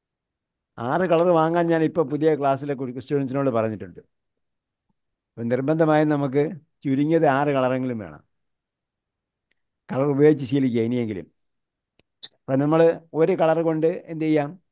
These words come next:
ദുർബലാക്ഷരം ആദ്യത്തിൽ വന്നതിനെ അടയാളപ്പെടുത്താം. അപ്പൊ ഇത് ലാ നജിദു, ആ, ലാ അജിദു, ആ,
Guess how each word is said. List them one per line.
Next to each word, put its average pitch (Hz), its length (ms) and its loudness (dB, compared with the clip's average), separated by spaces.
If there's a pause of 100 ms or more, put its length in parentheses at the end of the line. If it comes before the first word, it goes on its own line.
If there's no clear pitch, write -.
(100)
ദുർബലാക്ഷരം 151 680 -4
ആദ്യത്തിൽ 151 560 -2
വന്നതിനെ 143 360 0
അടയാളപ്പെടുത്താം. 135 840 -4 (640)
അപ്പൊ 143 180 -4
ഇത് 143 460 0
ലാ 143 180 2
നജിദു, 147 680 -2
ആ, 131 120 -6
ലാ 135 280 -2
അജിദു, 143 580 -2 (440)
ആ, 123 80 -4